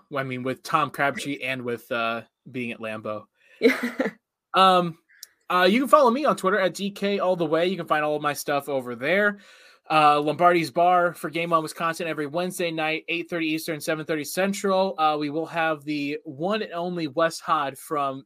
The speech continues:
Speaker 1: the Packers dot com joining us this week. Uh, he's always a fun guy to talk with.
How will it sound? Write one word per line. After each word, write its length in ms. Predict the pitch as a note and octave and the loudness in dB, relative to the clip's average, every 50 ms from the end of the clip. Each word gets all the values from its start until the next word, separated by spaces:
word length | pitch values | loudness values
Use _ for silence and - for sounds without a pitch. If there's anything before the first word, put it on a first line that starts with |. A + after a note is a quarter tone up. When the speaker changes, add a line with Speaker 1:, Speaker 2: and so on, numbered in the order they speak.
| _ | _
Speaker 1:
the 80 | C3+ B2+ | -20 -14
Packers 640 | - - C#3+ C#3+ - D3+ C#3+ C3+ B2 - - - - _ _ | -10 -8 -8 -8 -8 -8 -8 -8 -8 -10 -12 -16 -16 _ _
dot 240 | C#3+ C3 G#2 - - | -6 -4 -4 -6 -8
com 280 | - C3+ B2+ C3 C3 | -8 -6 -6 -6 -6
joining 280 | - C3 B2+ B2+ B2 B2 | -8 -10 -12 -10 -10 -12
us 160 | A#2+ - - - | -12 -12 -12 -10
this 240 | C#3 C3 - - - | -10 -10 -10 -10 -10
week. 280 | C3+ C#3 C3+ C3 _ _ _ _ _ _ _ _ - | -10 -10 -10 -10 _ _ _ _ _ _ _ _ -6
Uh, 240 | A2+ A2+ A2 G#2+ G#2 - | -4 -4 -4 -4 -6 -6
he's 240 | - D3 C#3 B2+ - | -6 -6 -6 -4 -4
always 280 | C3+ C3 C3 B2+ A#2 | -4 -4 -4 -4 -6
a 60 | A#2+ | -10
fun 240 | - - C3 B2+ B2+ | -8 -8 -8 -6 -4
guy 180 | A#2+ B2 A#2 G#2+ | -4 -4 -4 -4
to 80 | A2 | -6
talk 260 | - - B2+ A#2 A#2 - | -6 -4 -2 -2 -2 -2
with. 220 | - A#2+ B2 A#2+ | -4 -6 -6 -6